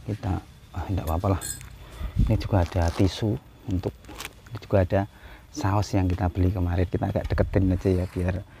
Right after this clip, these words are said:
pemirsa T V Lebaran lebih jelas dalam mereview benda apa ini yang ada di dalamnya ini ya.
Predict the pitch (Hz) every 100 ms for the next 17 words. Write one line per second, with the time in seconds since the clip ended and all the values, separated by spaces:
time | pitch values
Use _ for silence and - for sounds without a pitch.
0 | - - - 101 92 - 95 87 95 90
1 | 95 101 95 - 98 - 92 92 - -
2 | - - - - - - - - - -
3 | - - 78 87 92 98 95 85 - 107
4 | 123 - - - - - - - - -
5 | - - - - - - - 104 90 87
6 | 95 - 104 101 95 92 87 90 92 -
7 | 85 87 87 90 90 90 90 87